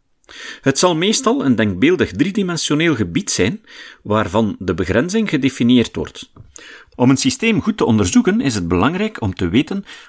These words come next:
wat er aan die denkbeeldige grenzen gebeurt. Een systeem kan een echt bestaand fysisch geheel zijn,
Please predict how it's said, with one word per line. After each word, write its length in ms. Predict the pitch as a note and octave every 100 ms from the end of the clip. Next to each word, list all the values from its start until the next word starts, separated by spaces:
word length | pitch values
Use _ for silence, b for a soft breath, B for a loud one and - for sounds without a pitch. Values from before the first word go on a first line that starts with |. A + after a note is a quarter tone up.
| B
wat 260 | - F3
er 100 | G3+
aan 140 | - B2+
die 100 | F#2
denkbeeldige 640 | F2 E2 A2+ C3 A2 G2
grenzen 380 | F#2 A2+ F#2 F2
gebeurt. 640 | D#2+ E2 D2+ - - _ _ _ B B B B
Een 160 | B D3
systeem 580 | - F3+ - G#3+ C4 - -
kan 180 | G#2+ G2+
een 220 | F2+ -
echt 380 | - F3+ - -
bestaand 540 | - - - E3 D#3 -
fysisch 440 | - F3+ D#3 D3
geheel 320 | B2 A2 A#2+
zijn, 340 | G#2 E2 D2+